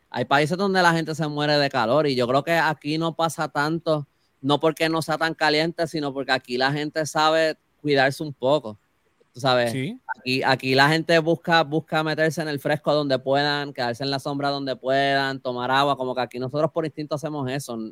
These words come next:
Speaker 1: Hay gente que no hace eso porque no están tan acostumbrados a este tipo de clima y
Speaker 2: Ujú.
Speaker 1: piensan que aguantan, pero eso no significa que no es peligroso.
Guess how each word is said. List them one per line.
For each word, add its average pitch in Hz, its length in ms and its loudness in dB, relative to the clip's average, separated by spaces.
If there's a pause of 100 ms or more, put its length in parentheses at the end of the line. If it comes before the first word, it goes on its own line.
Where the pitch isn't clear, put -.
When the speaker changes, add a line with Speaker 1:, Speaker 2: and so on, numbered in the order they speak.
Speaker 1:
Hay 120 240 -2
gente 135 300 -2
que 143 140 0
no 139 100 0
hace 143 220 0
eso 143 160 -2
porque 123 200 -6
no 113 60 -8
están 117 180 -12
tan 127 140 -4
acostumbrados 127 580 0
a 123 40 -2
este 120 160 -12
tipo 127 180 -4
de 120 100 2
clima 120 320 -6 (640)
y 131 140 0
Speaker 2:
Ujú. - 60 -2
Speaker 1:
piensan 120 300 2
que 135 80 0
aguantan, 117 560 2 (540)
pero 135 540 6 (280)
eso 127 240 0
no 131 100 2
significa 143 540 0
que 143 120 -2
no 123 80 -2
es 120 80 -6
peligroso. 123 720 0